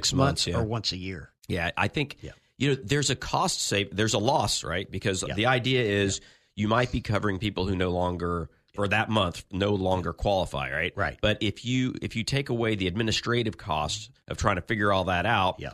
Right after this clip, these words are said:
Speaker 2: I'm sure there's a balance there.
Speaker 1: Well, the medical community is all for the six months
Speaker 2: Oh,
Speaker 1: or a
Speaker 2: for
Speaker 1: year,
Speaker 2: sure,
Speaker 1: you know,
Speaker 2: for sure.
Speaker 1: because of the,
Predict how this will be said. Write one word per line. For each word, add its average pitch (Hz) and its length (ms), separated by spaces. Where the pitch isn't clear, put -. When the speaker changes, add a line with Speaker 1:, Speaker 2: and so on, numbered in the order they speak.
Speaker 2:
I'm 95 80
sure 143 200
there's 104 180
a 87 40
balance 98 480
there. - 140
Speaker 1:
Well, 165 80
the 147 80
medical 147 420
community 127 480
is 104 100
all 107 200
for 151 260
the 101 100
six - 380
months 110 220
Speaker 2:
Oh, 143 80
Speaker 1:
or 104 80
a 98 40
Speaker 2:
for 98 100
Speaker 1:
year, 104 60
Speaker 2:
sure, 135 440
Speaker 1:
you 107 80
know, 92 80
Speaker 2:
for 104 40
sure. 104 180
Speaker 1:
because 117 220
of 104 100
the, 92 100